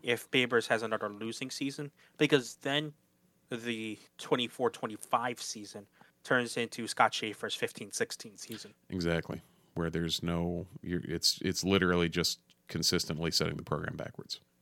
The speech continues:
Speaker 1: Yeah, it's fish or cut bait at that point.
Speaker 2: Yep.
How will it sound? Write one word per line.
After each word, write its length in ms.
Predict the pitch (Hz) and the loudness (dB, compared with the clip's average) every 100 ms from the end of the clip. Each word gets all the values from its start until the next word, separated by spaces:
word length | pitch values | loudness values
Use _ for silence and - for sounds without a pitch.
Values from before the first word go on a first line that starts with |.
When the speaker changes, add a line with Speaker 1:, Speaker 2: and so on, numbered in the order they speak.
| _ _ _ | _ _ _
Speaker 1:
Yeah, 160 | 113 - - _ | -4 -4 -12 _
it's 260 | 113 98 - | -10 -10 -2
fish 240 | - - | 0 0
or 60 | - | -2
cut 200 | 107 - | -8 -8
bait 160 | - - _ | -14 -20 _
at 140 | 104 - | -6 -6
that 160 | 104 | -12
point. 180 | - 104 _ | -16 -20 _
Speaker 2:
Yep. 140 | - | -8